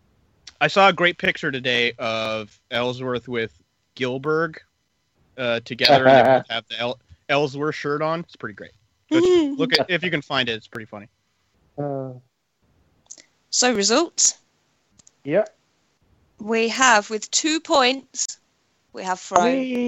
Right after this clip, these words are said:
Speaker 2: Whee!
Speaker 3: last.
Speaker 2: <laughs>
Speaker 3: With a whole three points, it's me in second. So
Speaker 2: Yeah.
Speaker 3: Luke's the winner with five.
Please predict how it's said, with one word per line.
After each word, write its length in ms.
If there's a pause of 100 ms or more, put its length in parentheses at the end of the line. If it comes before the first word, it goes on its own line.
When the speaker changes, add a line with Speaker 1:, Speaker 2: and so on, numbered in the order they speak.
(140)
Speaker 2:
Whee! 20
Speaker 3:
last. 560 (600)
Speaker 2:
<laughs> 340
Speaker 3:
With 180
a 200
whole 720
three 800
points, 840 (760)
it's 260
me 380 (180)
in 160
second. 520
So 60
Speaker 2:
Yeah. 580
Speaker 3:
Luke's 200
the 140
winner 280
with 160
five. 840